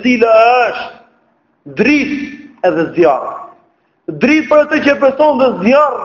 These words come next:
për atë që e fsheh dhe e mohon. Allahu subhanahu wa taala ka treguar për popujt e mëparshëm, për çifutët e veçantë, që ata e fshihnin të vërtetën. Thot Allahu subhanahu wa taala: "Alladhina ataynahumul kitaba ya'rifunahu kama ya'rifuna abna'ahum."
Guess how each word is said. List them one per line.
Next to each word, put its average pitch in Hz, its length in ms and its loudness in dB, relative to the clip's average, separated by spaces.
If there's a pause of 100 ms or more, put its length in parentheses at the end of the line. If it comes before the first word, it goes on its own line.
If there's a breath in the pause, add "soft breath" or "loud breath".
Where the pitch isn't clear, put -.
për 240 140 2
atë 240 220 0
që 233 100 2
e 214 100 -4
fsheh 240 460 0
dhe 214 100 4
e 208 80 0
mohon. 190 400 -2 (1120)
Allahu 170 360 0
subhanahu 160 300 0
wa 165 60 -6
taala 160 280 2
ka 160 120 2
treguar 156 640 0 (560)
për 165 160 0
popujt 165 400 0
e - 80 2
mëparshëm, 156 560 -2
për - 160 -6
çifutët 185 500 -2
e 170 120 0
veçantë, 160 420 -2 (560 soft breath)
që 170 140 2
ata 165 180 2
e 165 140 2
fshihnin 156 340 -4
të 156 80 0
vërtetën. 135 560 -2
Thot 143 160 -2
Allahu 143 320 -2
subhanahu 139 320 -2
wa 139 80 -6
taala: 139 320 2 (640 soft breath)
"Alladhina 202 560 2
ataynahumul 196 720 0
kitaba 180 480 0
ya'rifunahu 175 800 0
kama 175 320 0
ya'rifuna 175 560 0
abna'ahum." 156 640 0